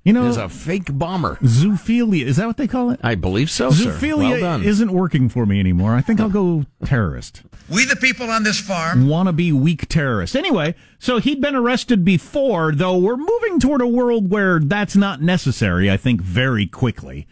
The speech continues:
Speaker 1: as we opt into the T S A or governments just start putting our pictures in the database whether we like it or not.
Speaker 2: Sure.
Speaker 1: But,
Speaker 2: And our
Speaker 1: uh,
Speaker 2: D N A.
Speaker 1: they immediately ran it through it. They narrowed it down to ten people, took a little bit of time, and within forty-five minutes they had it nailed down.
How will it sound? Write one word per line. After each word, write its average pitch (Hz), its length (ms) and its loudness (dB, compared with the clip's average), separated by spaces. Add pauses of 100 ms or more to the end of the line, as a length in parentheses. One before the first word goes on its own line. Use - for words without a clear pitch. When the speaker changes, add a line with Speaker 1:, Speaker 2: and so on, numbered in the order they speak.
(240)
Speaker 1:
as 104 180 2
we 101 220 2 (100)
opt 131 320 -2
into 127 220 2
the 92 80 -4
T 131 260 0
S 113 220 -2
A 113 240 2
or 92 340 0
governments 113 480 0
just 117 280 -2
start - 400 -4 (200)
putting 110 240 2
our 98 80 0
pictures 101 360 -2
in 104 60 4
the 98 60 2
database 95 440 0
whether 90 120 0
we 90 100 0
like 85 200 0
it 76 80 -2
or - 20 0
not. 92 220 0 (100)
Speaker 2:
Sure. - 220 -4
Speaker 1:
But, 175 260 0 (160)
Speaker 2:
And 90 200 -2
our 147 80 0
Speaker 1:
uh, 147 40 -4
Speaker 2:
D 98 160 -2
N 82 80 -4
A. 82 280 -6
Speaker 1:
they 175 120 2
immediately 202 440 0
ran 220 180 0
it 202 80 -4
through 269 140 0
it. 269 80 -4
They 202 100 2
narrowed 190 300 2
it 165 100 -8
down 196 180 0
to 160 60 0
ten 180 280 0
people, 254 960 0
took 190 180 -4
a 185 40 0
little 185 180 2
bit 175 120 0
of 160 80 -8
time, 226 340 2
and 180 180 2
within 170 240 0
forty-five 147 400 -2
minutes 127 240 0
they 104 120 0
had 110 120 0
it 92 80 -8
nailed 95 280 0
down. 67 320 -6